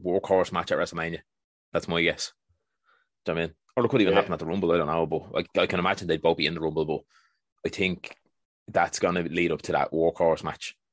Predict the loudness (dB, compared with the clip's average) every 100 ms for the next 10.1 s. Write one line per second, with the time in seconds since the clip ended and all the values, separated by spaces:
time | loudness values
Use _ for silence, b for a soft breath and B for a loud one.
0 | _ _ -2 0 0 -2 -4 -4 -2 -2
1 | 2 4 4 2 2 2 0 0 _ b
2 | b b -4 -2 0 2 2 0 -2 2
3 | 2 4 2 2 2 2 2 0 -2 -6
4 | -6 -4 0 0 -2 -6 0 2 4 2
5 | -2 -8 -18 _ _ _ _ _ _ _
6 | _ -8 -4 -2 -2 0 0 0 0 -2
7 | -2 -2 0 0 0 _ _ b b b
8 | _ _ _ 2 4 4 2 -2 -2 -2
9 | 0 0 2 2 2 4 4 4 2 2